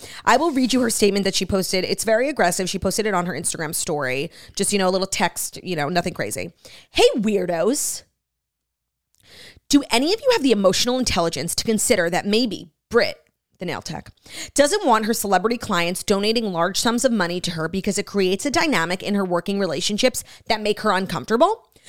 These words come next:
So instead, she asked me to post the GoFundMe so that many people could donate small amounts of money to help them reach their goal.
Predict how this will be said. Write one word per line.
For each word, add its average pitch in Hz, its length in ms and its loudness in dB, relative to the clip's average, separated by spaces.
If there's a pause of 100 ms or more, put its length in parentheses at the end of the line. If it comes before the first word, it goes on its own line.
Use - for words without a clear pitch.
(140)
So 320 140 2
instead, 311 380 2
she 427 160 6
asked 247 220 4
me 262 80 -2
to 247 60 -2
post 226 220 2
the 240 80 2
GoFundMe 190 480 2
so - 120 -4
that 175 140 2
many 202 180 -2
people 233 260 0
could 226 140 -4
donate 170 300 0
small 175 220 0
amounts 226 240 0
of 254 80 -2
money 185 240 -2
to 190 100 -4
help 190 180 0
them 175 160 -2
reach 160 180 -4
their 202 140 0
goal. 139 340 0